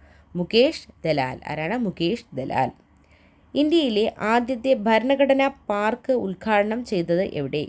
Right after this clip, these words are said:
ഇന്ത്യയിലെ ആദ്യത്തെ ഭരണഘടനാ പാർക്ക് ഉദ്ഘാടനം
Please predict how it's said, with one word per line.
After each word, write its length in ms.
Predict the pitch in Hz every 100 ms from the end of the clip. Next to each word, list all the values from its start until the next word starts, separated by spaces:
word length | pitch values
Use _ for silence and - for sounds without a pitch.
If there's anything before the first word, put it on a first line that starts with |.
| -
ഇന്ത്യയിലെ 300 | 156 160 175
ആദ്യത്തെ 560 | - 156 185 175 190 254 - - _ 175
ഭരണഘടനാ 680 | 208 220 254 247 240 240 262 - -
പാർക്ക് 380 | 196 208 -
ഉദ്ഘാടനം 680 | 247 - 180 - 190 190 190